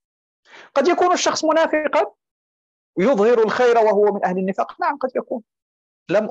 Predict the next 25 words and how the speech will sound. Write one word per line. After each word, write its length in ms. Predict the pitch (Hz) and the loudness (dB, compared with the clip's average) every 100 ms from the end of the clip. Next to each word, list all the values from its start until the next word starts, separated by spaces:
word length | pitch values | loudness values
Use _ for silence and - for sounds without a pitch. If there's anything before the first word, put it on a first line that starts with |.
| 180 | 0
أمر 300 | 175 185 196 | 2 0 -2
بالتنقيب 840 | 156 - 156 139 - 160 147 226 _ _ _ _ | -4 -6 -8 -6 -6 -4 -4 -8 _ _ _ _
عن 180 | - 151 | -6 -6
قلبه، 540 | - 151 123 120 117 - | -2 -4 -2 -2 -2 0
ولا 240 | 262 370 | 2 2
سبيل 320 | - 226 277 | 0 0 2
لي 400 | 277 254 262 294 | 2 2 0 0
إلى 100 | 262 | 0
ذلك. 320 | 262 311 190 196 | 2 0 0 -2
لو 180 | 190 | 0
أمرت 280 | 202 214 214 | 0 -2 -4
به 200 | 185 185 | -2 0
لكان 380 | 262 247 254 247 | 0 0 -2 0
ذلك 300 | 220 262 254 | 0 0 -2
من 140 | 247 | -2
التكليف 460 | 254 254 - 262 254 | -4 -4 -2 -2 -2
بما 240 | 208 247 | -2 0
لا 140 | 262 254 | 0 0
يطاق. 400 | 233 156 - - _ _ _ 175 | 0 -2 -4 -12 _ _ _ 0
لا 120 | 233 | 2
يمكنني 480 | 254 247 247 254 208 | 2 0 0 0 -2
أن 80 | |
أعرف، 420 | - 185 190 196 - 185 | -2 0 0 -2 -4 -8
أن 100 | 175 | -4
أعرف 320 | 196 196 190 | 0 0 0